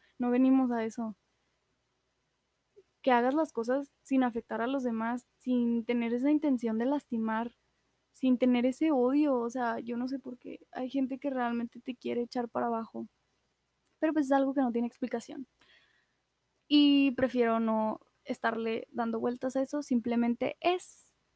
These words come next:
Entonces las cosas simplemente son y así pasan, porque así es la vida. Por más injusto, por tanta crueldad que hay. Pero hay veces en,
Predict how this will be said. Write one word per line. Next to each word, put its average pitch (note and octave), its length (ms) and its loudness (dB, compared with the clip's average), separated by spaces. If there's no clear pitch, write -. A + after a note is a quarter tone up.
Entonces C4 580 0
las C4+ 220 -2
cosas A#3+ 260 -4
simplemente B3 720 0
son B3 360 0
y A#3 180 -6
así A3+ 260 -8
pasan, A#3+ 440 -4
porque A#3+ 220 -10
así A#3 300 -2
es A#3 180 -6
la A3+ 140 0
vida. B3+ 320 -2
Por B3 160 4
más A#3 320 0
injusto, C4 680 0
por A#3+ 140 -6
tanta B3 280 -4
crueldad A#3+ 540 -4
que B3 100 -10
hay. A#3+ 280 -4
Pero C4 160 4
hay C4 80 6
veces C4 300 -2
en, C4+ 320 0